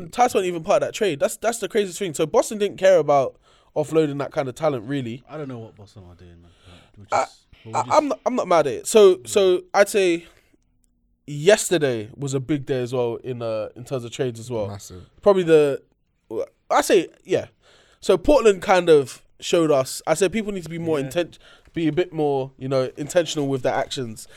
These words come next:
Speaker 2: Let us know what you're doing. And I'm still slightly confused by what Portland have done. Portland traded away C J McCollum,
Speaker 3: Mm.
Speaker 2: um,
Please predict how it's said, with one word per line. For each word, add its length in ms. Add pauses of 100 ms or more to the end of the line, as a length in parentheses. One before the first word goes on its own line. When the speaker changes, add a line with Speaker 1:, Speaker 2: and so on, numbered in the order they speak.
(140)
Speaker 2:
Let 140
us 180
know 120
what 140
you're 80
doing. 280 (440)
And 380 (360)
I'm 160
still 240
slightly 340
confused 340
by 100
what 160
Portland 300
have 100
done. 180 (680)
Portland 380
traded 320
away 180
C 200
J 100
McCollum, 500 (580)
Speaker 3:
Mm. 300 (720)
Speaker 2:
um, 640